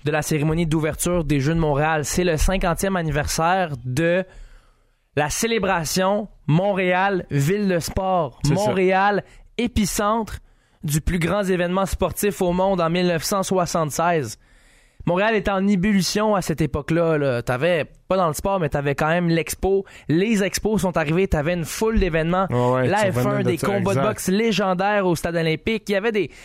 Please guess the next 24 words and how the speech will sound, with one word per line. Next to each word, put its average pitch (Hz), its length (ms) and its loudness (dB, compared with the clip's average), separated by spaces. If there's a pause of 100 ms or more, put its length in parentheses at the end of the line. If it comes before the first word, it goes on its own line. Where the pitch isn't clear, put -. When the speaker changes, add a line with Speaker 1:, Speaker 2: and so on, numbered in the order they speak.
(160)
Speaker 1:
des, 160 360 4
des 175 160 0
pourparlers 208 680 -2
d'amener 190 380 0
la 175 160 2
N 170 160 0
F - 120 -6
L 214 120 0
à 180 80 0
Montréal. 160 320 2
On 170 100 2
sentait 185 380 -2
que - 80 -4
la 147 160 0
ville 202 240 -2 (340)
était 202 320 0 (140)
en 160 220 0
ébullition, 196 680 2
qu'il 123 180 -2
Speaker 2:
Exact. 120 80 0
Speaker 1:
se 117 60 -6
passait 190 440 -4
de 139 60 -12
quoi. 214 400 2